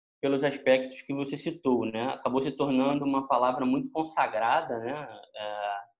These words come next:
eu acabo batendo um pouquinho na tecla aqui sobre anglicismo, né? E esse é, sem dúvida nenhuma, um anglicismo que realmente conseguiu, é,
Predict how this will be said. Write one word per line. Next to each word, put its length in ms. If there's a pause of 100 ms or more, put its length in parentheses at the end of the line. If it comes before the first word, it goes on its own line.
(440)
eu 120
acabo 340
batendo 300
um 60
pouquinho 380
na 160
tecla 440
aqui 500
sobre 300
anglicismo, 880
né? 200 (460)
E 420
esse 360
é, 260
sem 220
dúvida 260
nenhuma, 340
um 140
anglicismo 800
que 440 (400)
realmente 600
conseguiu, 1160
é, 540